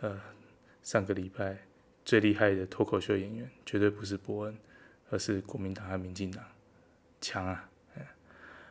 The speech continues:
好，那不管怎么样呢，这个，其实这个美猪的议题啊，那很多人都有做一些很深入的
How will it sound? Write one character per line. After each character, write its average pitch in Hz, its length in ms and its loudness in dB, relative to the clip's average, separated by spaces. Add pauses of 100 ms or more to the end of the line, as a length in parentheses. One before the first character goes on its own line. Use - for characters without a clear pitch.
好， - 320 -8
那 120 220 6
不 127 140 0
管 120 160 10
怎 117 100 2
么 101 100 2
样 110 200 6
呢， 98 100 0
这 117 140 0
个， 101 420 2 (640)
其 - 160 -2
实 135 140 2
这 135 220 6
个 101 340 0
美 98 320 -6
猪 117 200 0
的 110 140 6
议 113 160 0
题 120 280 -8
啊， 127 240 -10 (240)
那 107 680 -4
很 98 140 -2
多 107 180 4
人 98 140 2
都 104 140 2
有 98 80 0
做 101 260 -2
一 98 60 -2
些 101 240 -4
很 98 180 -8
深 101 260 -4
入 101 160 -4
的 113 320 -6